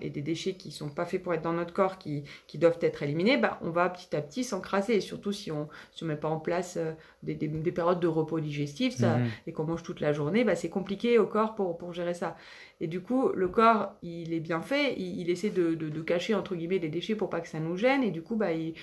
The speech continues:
Speaker 1: oui, on a ce qu'on appelle les petites fosses septiques, les, les ganglions lymphatiques, la
Speaker 2: Mhm.
Speaker 1: lymphe. Et voilà, il peut, ou il peut stocker les déchets dans les, dans l'espace articulaire aussi. C'est pour ça aussi qu'on peut avoir des douleurs.
Speaker 2: D'accord.
Speaker 1: Et voilà, j'ai perdu ce que je voulais dire.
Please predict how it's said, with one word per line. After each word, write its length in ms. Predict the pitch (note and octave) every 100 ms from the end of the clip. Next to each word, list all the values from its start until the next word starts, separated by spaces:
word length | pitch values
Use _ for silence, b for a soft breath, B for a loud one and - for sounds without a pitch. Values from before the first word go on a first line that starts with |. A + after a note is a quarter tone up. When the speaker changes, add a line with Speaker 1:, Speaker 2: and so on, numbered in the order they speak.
| B
Speaker 1:
oui, 140 | G3 A3+
on 100 | D#3+
a 220 | E3 F3
ce 80 | D3+
qu'on 100 | D#3+
appelle 200 | D#3 F3
les 60 | E3+
petites 200 | G3+ -
fosses 220 | E3 -
septiques, 420 | D#3+ - C4 A#3+
les, 240 | F3+ D#3
les 160 | D3 D3
ganglions 460 | D#3+ F3+ F#3 F3 E3
lymphatiques, 560 | D3+ D#3 D3 - D#4
la 100 | C3 A#2
Speaker 2:
Mhm. 40 |
Speaker 1:
lymphe. 540 | A2+ C#3+ C#3 - - -
Et 80 | -
voilà, 240 | D3+ E3+ G3
il 120 | D3+
peut, 460 | - F3+ D#3 D3 D3
ou 140 | E3+
il 100 | D#3+
peut 460 | E3+ D#3+ D3+ C#3+ D3+
stocker 300 | - E3+ F#3
les 100 | D3
déchets 260 | D3 G#3
dans 120 | G3 D3+
les, 240 | C3+ B2+
dans 140 | D3+
l'espace 360 | D3 D3 E3+ D#3+
articulaire 480 | D#3 - D#3+ G3 A3+
aussi. 180 | G3 A3
C'est 40 |
pour 120 | G3
ça 100 | -
aussi 220 | F3+ - -
qu'on 100 | E3+
peut 140 | D#3
avoir 80 | D3 C#3+
des 120 | C#3+
douleurs. 340 | C#3+ G#3 B3 - _ A#2
Speaker 2:
D'accord. 420 | A2+ - A#2 C#3 - - - B B B -
Speaker 1:
Et 960 | F3+ E3 D#3+ D#3 D3+ D3+ D3+ D3+ D3 C#3+
voilà, 260 | C#3+ D#3 A#3
j'ai 140 | F#3
perdu 240 | E3+ D#3 D#3+
ce 80 |
que 100 | -
je 60 | C#3+
voulais 180 | C#3+ C3+
dire. 380 | D#3+ A3+ A#3+